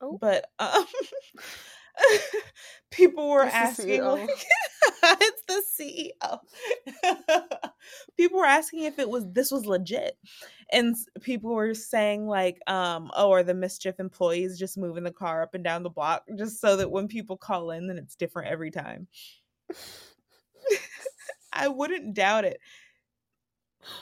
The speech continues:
Speaker 1: This is hilarious.
Speaker 2: It's like, "Hey, yo, Evelyn, pick it up from the office and take it down to your crib."
Speaker 1: Right?
Speaker 2: <laughs> Then around twelve o'clock, I'ma pick it up. <laughs>
Speaker 1: Oh my gosh.
Speaker 2: That's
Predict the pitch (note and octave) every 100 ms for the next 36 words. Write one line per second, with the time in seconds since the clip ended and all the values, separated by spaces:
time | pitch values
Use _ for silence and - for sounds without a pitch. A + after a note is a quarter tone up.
0 | - - _ _ _ - C4 C4+ C4 C4
1 | A#3 A3+ A3+ A3+ A3+ A#3+ C4+ _ - A#3
2 | A#3 A3+ - D#4 E4 D#4 C#4+ D#4+ E4 B3+
3 | A#3 E4+ E4 D#4 F4 C#4+ C4+ D4+ D#4+ E4+
4 | D4+ E4+ D#4 D4+ D4 C#4 D4+ E4+ E4+ C4
5 | F#3 - G#4 D4+ E4 F4+ F#4+ A4+ F4+ D4+
6 | D#4 B4 - - - C#4 D#4 D4+ D#4 D4
7 | C#4 C#4 F#4+ E4 E4 E4 D#4+ D#4 - C#4
8 | D#4+ E4+ E4+ C4+ C4+ B3+ C4+ - E4+ D#4
9 | - - C#4 _ F#4+ B3 A#3+ A#3 A3+ A3
10 | _ A3 A3 A#3 A#3 F#4 - _ _ _
11 | _ _ _ _ _ _ - _ _ _
12 | _ G#3 A3 A#3+ -